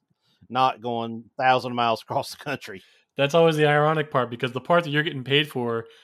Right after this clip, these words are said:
Speaker 2: that's the easy part of the job. It's the, you know, trying to park for the night or trying to,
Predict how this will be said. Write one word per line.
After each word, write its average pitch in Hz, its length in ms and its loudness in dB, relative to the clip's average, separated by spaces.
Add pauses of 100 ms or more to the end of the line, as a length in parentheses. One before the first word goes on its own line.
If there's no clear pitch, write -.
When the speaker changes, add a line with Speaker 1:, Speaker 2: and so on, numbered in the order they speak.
(360)
Speaker 2:
that's 175 160 2
the 139 100 -2
easy 147 220 0
part 117 180 -4
of 104 60 -10
the 110 80 -8
job. 104 320 -10
It's 117 240 -10
the, 113 360 -8 (420)
you 117 100 -10
know, 107 200 -6 (300)
trying 127 260 -2
to 117 80 -2
park 127 300 -2
for 127 120 -10
the 117 100 -4
night 110 420 -6
or 110 360 -10
trying 117 300 -8
to, 113 480 -10